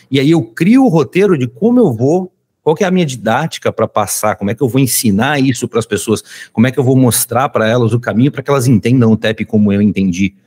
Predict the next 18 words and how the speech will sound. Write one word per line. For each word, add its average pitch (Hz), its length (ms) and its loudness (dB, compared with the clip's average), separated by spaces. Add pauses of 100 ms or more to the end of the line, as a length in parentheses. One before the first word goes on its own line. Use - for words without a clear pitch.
(240)
né? 110 240 0 (300)
Então, 127 220 2
assim, 165 140 -2
eu 123 60 2
sou 160 140 0
um 135 40 2
criador 147 300 0
de 143 120 -6
conteúdo. 135 440 2
Eu 101 60 0
só 117 160 -4
sou 208 220 0
o 208 40 -4
cara 160 280 -2
que 170 120 -2
pega 151 380 -2
um 135 80 2
tema, 185 540 0